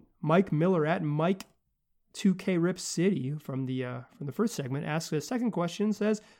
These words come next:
"My question this week is with Jeremy Lin declaring he wants to make an N B A return. Do the Portland Trail Blazers take a chance on Lin as a backup point guard? Would Lin even take it knowing Lillard plays a high percentage of the, of the point guard minutes?" So I don't think Jeremy Lin is going to be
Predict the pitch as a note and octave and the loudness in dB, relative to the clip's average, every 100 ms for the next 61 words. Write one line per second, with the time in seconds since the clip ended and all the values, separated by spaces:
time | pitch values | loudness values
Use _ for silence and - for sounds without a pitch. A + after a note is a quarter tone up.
0 | _ _ _ A3 C#4+ - E4 D#4+ D#4 C#4+ | _ _ _ 2 2 4 4 4 2 0
1 | - - C4+ C4+ C4+ D4 - _ - G#3 | -2 -2 0 2 0 0 -6 _ -2 0
2 | G3 G3+ A#3 A#3 C4+ C#4+ C#4 C#4+ C4 B3+ | 2 0 2 2 4 4 4 4 4 4
3 | C4+ B3 A#3+ B3 - A#3+ A#3 A#3+ B3 B3 | 4 4 4 2 2 0 2 2 2 2
4 | B3 G#3 A#3 C4 C4 G#3+ G#3+ A#3 B3+ C4 | 0 0 0 0 -2 -4 -2 0 0 -2
5 | - F3+ G3 F#3+ A#3 A#3+ A#3 A3 G#3+ A3 | -6 -4 -4 -4 -4 -2 -4 -2 0 0
6 | A3+ G#3 C4 A3 A#3+ F#3+ - A#3 C4+ - | -2 -2 -4 -2 -4 -6 -6 -2 0 0
7 | A3+ A3 A#3 C4+ A3+ G#3 B3 B3 - C4+ | 2 4 4 2 2 0 -2 -4 -4 -4
8 | C4 B3+ F#3 - _ _ _ _ _ _ | -2 0 -2 -4 _ _ _ _ _ _
9 | _ _ - G#3+ B3 - G3+ A3+ A#3 G3 | _ _ 4 4 4 4 6 6 6 2
10 | G#3 G3 F3+ F3+ E3+ D#3 D#3 D3 D3+ D3 | 2 0 -2 -2 0 0 0 0 0 -2
11 | D3 C3 C#3+ C#3+ C3+ C#3 C3 C3 - - | -2 -2 -4 -6 -4 -4 -4 -6 -8 -10
12 | C#3 C3+ D#3 D3 C#3+ - - - - - | -8 -4 -4 -4 -8 -8 -12 -16 -20 -20
13 | - - G#3 D4+ F4 C4+ D4 D4 B3+ A#3+ | -10 2 6 6 4 2 2 2 2 4
14 | B3 F#3+ D#3 F3 G3+ G3 E3+ F#3 F3+ E3+ | 4 0 0 2 2 2 -2 -2 -4 -6